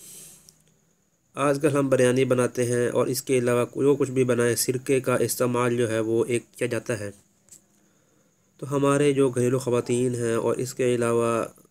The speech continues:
बाकी बहुत से अफराद जिनको सिरके का एक इस्लामी कानून और इस्लामी कवानीन के मुतालिक सिरके कैसे इस्तेमाल किया जाता है उसको, उनको ये नहीं पता।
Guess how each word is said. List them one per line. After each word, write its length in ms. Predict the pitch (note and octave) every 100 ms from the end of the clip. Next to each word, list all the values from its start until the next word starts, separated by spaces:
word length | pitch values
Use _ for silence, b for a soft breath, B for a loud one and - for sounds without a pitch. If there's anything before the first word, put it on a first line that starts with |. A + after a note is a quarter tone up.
| -
बाकी 360 | B2+ B2 B2 C3
बहुत 280 | B2+ B2 B2+
से 140 | B2+
अफराद 380 | A#2 A#2+ A#2 A#2+
जिनको 500 | A#2+ A#2+ - A#2+ A#2+ B2+ _ _ _ b b b b
सिरके 400 | - D3 D3 D#3
का 220 | D3 B2 B2 A#2+ - - _ -
एक 420 | C3 C3 B2+ - B2+ B2 B2 A#2+ - _ -
इस्लामी 600 | - B2+ B2 B2 C3 B2+
कानून 560 | B2+ B2 A#2+ B2+ C3 C3
और 160 | B2
इस्लामी 380 | B2+ B2+ A#2+ B2
कवानीन 520 | - B2 B2 B2 C3
के 100 | B2+
मुतालिक 360 | A#2+ A#2+ A#2+ B2+
सिरके 460 | B2 A#2+ C3 B2+
कैसे 280 | B2 B2 C3+
इस्तेमाल 300 | B2 B2 A#2+
किया 120 | B2+
जाता 240 | A#2 A#2 B2
है 60 |
उसको, 220 | A#2+ - C3
उनको 300 | B2+ B2+ C3
ये 140 | A#2+
नहीं 160 | A2+ G#2
पता। 240 | A2 -